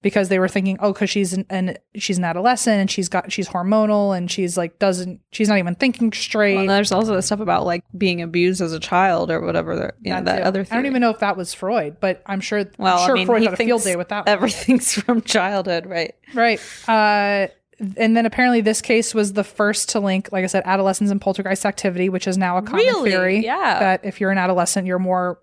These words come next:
Speaker 1: inclined
Speaker 2: Susceptible.
Speaker 1: to s-, more susceptible. Exactly.
Speaker 2: This was the first one. That's interesting.
Speaker 1: So what ended up happening to her is she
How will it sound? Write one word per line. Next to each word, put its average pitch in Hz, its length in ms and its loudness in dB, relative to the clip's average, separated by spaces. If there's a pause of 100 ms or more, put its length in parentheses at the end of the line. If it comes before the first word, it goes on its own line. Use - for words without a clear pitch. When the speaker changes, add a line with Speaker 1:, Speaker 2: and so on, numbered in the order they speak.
Speaker 1:
inclined 190 500 0
Speaker 2:
Susceptible. 190 540 -2
Speaker 1:
to - 240 -20
s-, - 60 -12
more 214 140 2
susceptible. 180 500 -4
Exactly. 175 440 -2 (460)
Speaker 2:
This 240 160 -6
was 247 80 -8
the 240 80 -6
first 254 400 -2
one. 220 340 -6
That's 202 280 -10
interesting. 208 520 -10 (540)
Speaker 1:
So 240 240 2
what 240 160 2
ended 247 180 0
up 220 120 2
happening 302 380 -2
to 220 80 2
her 208 160 0
is 202 120 0
she 202 640 -2